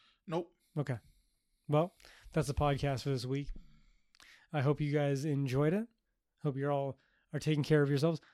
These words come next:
Speaker 2: like usual and, uh, surviving this year.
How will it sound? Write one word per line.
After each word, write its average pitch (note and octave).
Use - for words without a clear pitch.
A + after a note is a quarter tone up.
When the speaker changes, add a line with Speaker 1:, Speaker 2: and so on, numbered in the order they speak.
Speaker 2:
like C#3
usual D3+
and, C3+
uh, C3+
surviving C#3+
this C#3
year. D#3